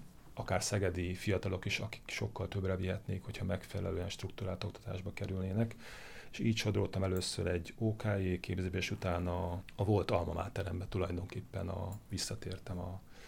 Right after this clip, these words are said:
rajztanszékre, ahol immár kétezer-huszonnégyben kilencedik éve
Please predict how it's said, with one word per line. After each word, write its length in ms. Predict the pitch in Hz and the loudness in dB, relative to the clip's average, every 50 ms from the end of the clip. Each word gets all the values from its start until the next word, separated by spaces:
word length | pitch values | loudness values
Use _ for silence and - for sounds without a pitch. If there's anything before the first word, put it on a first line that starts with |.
| - - - - - - - | -14 -14 -14 -14 -14 -6 -4
rajztanszékre, 720 | - 90 - - - 95 95 - - - 98 - - 98 | -2 -2 -2 -2 -2 -2 -2 -2 -2 -4 -4 -4 -4 -4
ahol 320 | 95 95 92 90 87 - - - - - - - - | -2 0 0 -2 -2 -4 -8 -14 -18 -18 -18 -6 -2
immár 460 | 107 98 92 90 90 90 90 90 95 - - - | 0 2 2 2 2 2 2 0 -2 -4 -10 -10
kétezer-huszonnégyben 920 | - - 92 92 - 98 98 101 - 107 - - 95 92 90 90 90 90 90 | -6 -4 -4 -4 -2 -4 -4 -4 -4 -4 -2 -2 0 0 0 0 0 -2 -2
kilencedik 540 | - 98 90 87 90 - - 95 92 - - | -2 -2 -2 -2 -2 -4 -4 -4 -4 -4 -2
éve 480 | 92 92 92 90 90 87 87 87 90 | -2 -2 0 0 0 0 0 -2 -6